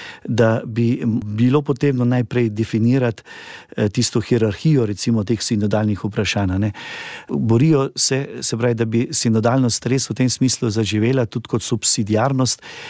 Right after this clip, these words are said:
katere so stvari, ki pripadajo področju, eh, nauka, nespremenjene, katere so pa res veliko bolj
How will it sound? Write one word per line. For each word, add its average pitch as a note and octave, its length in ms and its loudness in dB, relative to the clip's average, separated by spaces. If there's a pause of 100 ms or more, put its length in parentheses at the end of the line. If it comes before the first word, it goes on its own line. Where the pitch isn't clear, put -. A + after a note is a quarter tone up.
(140)
katere C3+ 340 2
so B2 160 -2
stvari, A#2+ 460 0
ki A2+ 140 -2
pripadajo A2+ 480 2
področju, A2+ 600 -2
eh, G#2 500 -2
nauka, A#2+ 460 2
nespremenjene, C3+ 680 2
katere B2 340 -2
so B2 160 -2
pa A2+ 160 -2
res B2 220 -2
veliko B2+ 280 0
bolj A#2 240 2